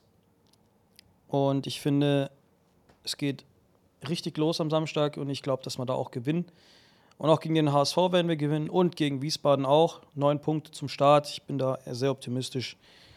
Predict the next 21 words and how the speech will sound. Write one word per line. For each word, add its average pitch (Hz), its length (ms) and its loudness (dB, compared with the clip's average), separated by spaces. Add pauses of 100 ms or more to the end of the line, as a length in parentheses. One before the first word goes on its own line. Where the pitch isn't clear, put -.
(280)
Ähm, 127 640 -2 (220)
ich - 140 -16
glaub, 127 220 0 (420)
<laughs> - 800 -4
mehr 139 280 2
brauchen 139 200 0
wir 139 80 4
da 131 100 4
nicht 131 140 0
zu - 120 -8
sagen. 131 220 2
Zum 170 180 6
Tippen, 226 520 6
zum 175 180 -4
Osnabrück-Spiel 170 540 -2
kommen 156 180 0
wir 147 60 2
später. 185 500 0 (580)
Aber 175 240 8
Niklas, 175 540 4
ähm, 160 840 2